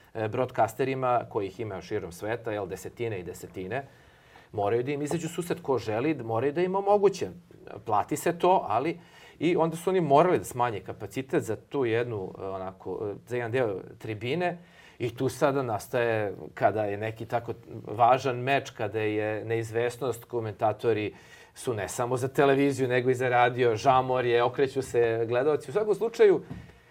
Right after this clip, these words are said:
dođe, e, sugestija da ne samo da radimo Novakov meč, koji je bio drugi po redu, nego, e, idemo, bez obzira što je bilo i drugih stvari, ali on, odluka je pala, idemo da radimo i Federer i Del Potro.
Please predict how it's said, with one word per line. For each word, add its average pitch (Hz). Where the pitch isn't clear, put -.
dođe, 175
e, 123
sugestija 165
da 120
ne 147
samo 220
da 220
radimo 196
Novakov 135
meč, 151
koji 110
je 95
bio 104
drugi 165
po 185
redu, 190
nego, 135
e, -
idemo, 202
bez 139
obzira 170
što 170
je 139
bilo 160
i 131
drugih 170
stvari, 196
ali 226
on, 220
odluka 202
je -
pala, 185
idemo 226
da 202
radimo 214
i 208
Federer 190
i 170
Del 151
Potro. 147